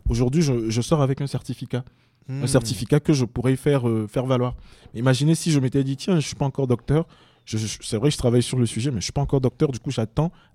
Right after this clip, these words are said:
Speaker 1: à la fin de ma thèse avant de commencer par, euh, par le faire valoir. Mais là, je serais passé à côté, euh, à côté de, de cette opportunité, clairement. Et la thèse nous donne une expertise. Quoi qu'on dise, la thèse nous donne une expertise. Moi, je sais que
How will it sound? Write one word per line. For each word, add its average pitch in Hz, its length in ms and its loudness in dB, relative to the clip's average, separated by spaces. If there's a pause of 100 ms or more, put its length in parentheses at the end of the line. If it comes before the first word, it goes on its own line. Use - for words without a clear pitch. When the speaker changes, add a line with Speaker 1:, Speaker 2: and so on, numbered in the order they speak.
(120)
Speaker 1:
à 175 80 4
la 165 100 4
fin 156 140 0
de 151 60 0
ma 131 100 0
thèse 151 260 0
avant 135 380 0
de 147 140 2
commencer 131 500 2
par, 139 320 2
euh, 117 160 2 (480)
par 139 140 2
le 131 80 2
faire 135 180 -2
valoir. 127 360 0 (220)
Mais 107 120 -2
là, 131 160 4
je 113 240 -2
serais 123 220 -2
passé 127 220 -4
à 120 40 -6
côté, 131 360 -4
euh, 104 320 2 (460)
à - 80 -4
côté 135 260 2
de, 107 480 -2 (440)
de 107 80 0
cette 139 180 2
opportunité, 113 560 -2 (420)
clairement. 117 460 4
Et 123 80 8
la 127 100 8
thèse 175 320 8
nous 131 120 4
donne 143 400 6 (200)
une 151 140 4
expertise. 120 640 -2
Quoi 143 120 2
qu'on 156 160 2
dise, 127 320 2
la - 60 -14
thèse 147 180 2
nous 131 120 2
donne 127 340 2
une 135 160 0
expertise. - 540 -4
Moi, 120 120 0
je 131 60 0
sais 139 100 -2
que 170 160 0